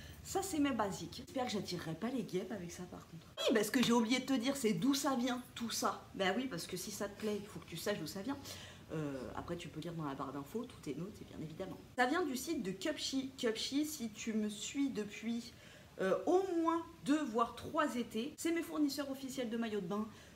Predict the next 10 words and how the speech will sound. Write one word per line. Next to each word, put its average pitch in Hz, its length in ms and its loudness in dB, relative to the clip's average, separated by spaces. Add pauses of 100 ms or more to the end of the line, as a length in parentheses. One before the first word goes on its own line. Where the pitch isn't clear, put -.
(120)
de 214 200 4
serviettes 214 420 0
de 185 100 0
bain, 170 280 -2 (460)
de 269 100 6
peignoirs, 202 640 4
chlore 254 420 6
de 202 80 4
la 190 100 4
piscine, 208 640 -2